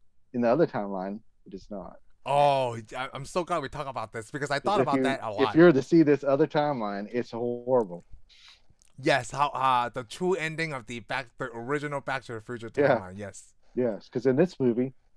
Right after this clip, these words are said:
Speaker 2: Doc
Speaker 1: and I mean,
Speaker 2: Brown
Speaker 1: we keep
Speaker 2: dies.
Speaker 1: hearing Doc Brown wondering about the time continuum, con-, continuum, 'cause he never accounted that you're an alternate
Speaker 2: So,
Speaker 1: reality.
Speaker 2: alternate
Speaker 1: So the Doc Brown we
Speaker 2: reality, yeah.
Speaker 1: see, yeah. So that's the thing. The alternate reality is not just when he, as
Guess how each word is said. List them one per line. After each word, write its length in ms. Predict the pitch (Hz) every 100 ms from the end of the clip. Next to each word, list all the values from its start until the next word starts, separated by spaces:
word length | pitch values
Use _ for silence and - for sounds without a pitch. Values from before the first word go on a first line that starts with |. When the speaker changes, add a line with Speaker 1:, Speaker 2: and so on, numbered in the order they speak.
| -
Speaker 2:
Doc 180 | 127 131
Speaker 1:
and 60 | 143
I 40 |
mean, 40 | 143
Speaker 2:
Brown 120 | 139
Speaker 1:
we 80 | 139
keep 100 | 113
Speaker 2:
dies. 80 | -
Speaker 1:
hearing 180 | 175 151
Doc 200 | 147 139
Brown 220 | 147 139
wondering 260 | 143 139 131
about 220 | 127 123
the 80 | 120
time 260 | - 131 -
continuum, 420 | - 139 113 98
con-, 320 | 120 123 110 -
continuum, 600 | 110 156 131 104 101 92
'cause 160 | 120
he 80 | 117
never 520 | 120 135 147 151 151 _ - _ _
accounted 440 | - 156 143 104 92
that 140 | 95 - _ _ _ - _ - -
you're 140 | 147
an 80 | 139
alternate 360 | 127 123 117 117
Speaker 2:
So, 60 |
Speaker 1:
reality. 540 | 113 113 123 101 90 - -
Speaker 2:
alternate 360 | - 180 220 143
Speaker 1:
So 40 |
the 20 | 143
Doc 240 | 160 170
Brown 220 | 156 143
we 100 | 156
Speaker 2:
reality, 100 | 208
yeah. 80 | 101
Speaker 1:
see, 280 | 123 110 113 _ 151
yeah. 280 | 143 101 98
So 480 | - 147 147 143 - -
that's 160 | 147 -
the 80 | 147
thing. 200 | 196 127
The 100 | 117
alternate 320 | 165 170 135
reality 340 | 131 143 127
is 100 | -
not 140 | 135 117
just 160 | 120
when 100 | 127
he, 60 |
as 60 | 113